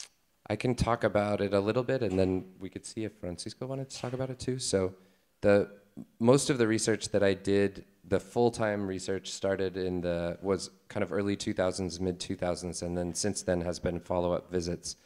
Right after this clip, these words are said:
So, um, there, we were just, they were telling me some things about changes that had happened since twenty eleven, um, on one of the farms. Um, and maybe Francisco could talk more about that. There's a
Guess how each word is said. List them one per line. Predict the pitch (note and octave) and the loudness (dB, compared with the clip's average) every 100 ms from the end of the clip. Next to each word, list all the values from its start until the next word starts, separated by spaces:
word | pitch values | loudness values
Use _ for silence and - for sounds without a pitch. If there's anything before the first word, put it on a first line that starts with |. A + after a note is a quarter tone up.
| _ _ _ _ | _ _ _ _
So, | - - F#2 F2+ F2 - - | -10 -2 0 0 -2 -8 -6
um, | F2 F2 E2+ E2+ E2+ - _ _ _ - _ _ | -4 -2 -2 -4 -8 -14 _ _ _ -20 _ _
there, | - G#2 G2+ G2 | 4 4 4 2
we | A2 A2+ | 0 2
were | |
just, | G#2 G#2+ - - _ _ | 0 -2 -4 -12 _ _
they | G2 G#2+ | 0 2
were | G#2+ G2 F#2 F#2 | 2 2 4 2
telling | - G2 F#2+ F#2 | 2 0 0 0
me | F#2+ G2 | 0 0
some | - F#2+ F#2+ | 0 -2 -2
things | F#2 F2+ F2 F2 | -2 -4 -4 -4
about | F2 E2 | -4 -4
changes | - F#2+ F2 E2+ | -4 -4 -4 -4
that | F#2 | -4
had | F2 F2 | -6 -6
happened | F2 F#2 F2+ | -4 -2 -4
since | - F#2 - - - _ - | -6 -6 -6 -8 -10 _ -10
twenty | G2 F#2 | -6 -4
eleven, | F2 F2+ F2+ A2 A#2 _ _ _ _ - | -4 -4 -6 -8 -10 _ _ _ _ -10
um, | E2+ F2 F2 | -4 -2 -2
on | F#2 F#2 | -2 2
one | F#2+ G2 | 2 2
of | |
the | F#2+ | 0
farms. | G2 G#2 G#2+ A2+ A2+ - _ _ _ _ - | -2 -2 0 -2 -6 -10 _ _ _ _ -14
Um, | E2+ F2 E2+ E2+ E2 E2+ - - | -10 -6 -4 -4 -4 -8 -12 -8
and | F2 F2+ F2 | -4 -2 -2
maybe | F#2 F2+ | -2 -2
Francisco | F2 F#2 E2 F#2 - F2 | -6 -10 -10 -12 -8 -6
could | F#2 | -6
talk | - F#2 | -6 -6
more | F#2 F2+ | -2 -2
about | F#2 F#2 - | 0 -2 0
that. | F#2 F2+ - - _ _ | -2 -2 -10 -20 _ _
There's | - F2+ F2+ F2+ F2 - - | 2 4 4 2 0 -2 -4
a | F#2 F2 E2+ E2+ E2+ | -2 0 0 0 -2